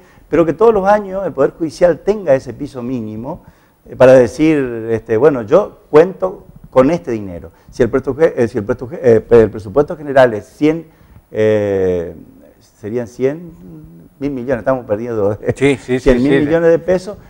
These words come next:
Speaker 1: sé que de ese dinero, seis mil millones sería ya para el Poder Judicial como piso, de ahí para arriba, este, se puede establecer en el presupuesto.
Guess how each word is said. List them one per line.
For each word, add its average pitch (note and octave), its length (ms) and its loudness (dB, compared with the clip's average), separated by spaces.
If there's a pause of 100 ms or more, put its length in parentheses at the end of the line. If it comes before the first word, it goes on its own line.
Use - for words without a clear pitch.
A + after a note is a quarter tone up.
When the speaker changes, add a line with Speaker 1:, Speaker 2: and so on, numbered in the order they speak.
(100)
Speaker 1:
sé E3 420 0
que G3 480 -2
de B2 220 0
ese D#3 180 -4
dinero, D#3+ 560 -4
seis B2 240 -2
mil C#3 240 -4
millones D#3+ 480 -2
sería B2+ 300 -2
ya B2 240 2
para D#3 100 0
el A2 80 -4
Poder C3+ 200 -2
Judicial E3 300 -2
como F3 220 -2
piso, G#2+ 260 -8
de G#2 80 4
ahí C3 100 4
para D#3 440 2 (160)
arriba, D#3 640 4
este, A2+ 200 -10
se G#2 100 -12
puede A#2 160 2
establecer A#2 460 0
en B2+ 100 -4
el A2+ 100 -6
presupuesto. F#2 680 -10